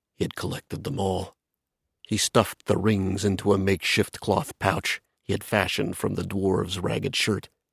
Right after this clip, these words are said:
and tied the top tight. Gazing down upon the lifeless body,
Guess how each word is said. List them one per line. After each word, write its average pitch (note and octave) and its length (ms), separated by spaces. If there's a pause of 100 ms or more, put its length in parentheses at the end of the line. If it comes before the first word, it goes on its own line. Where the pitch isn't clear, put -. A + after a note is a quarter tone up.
(140)
and D3+ 160
tied - 240
the - 100
top - 360
tight. A#2+ 340 (760)
Gazing F#2+ 460
down F#2+ 340
upon F#2+ 380
the G2 80
lifeless F#2 480
body, F#2+ 460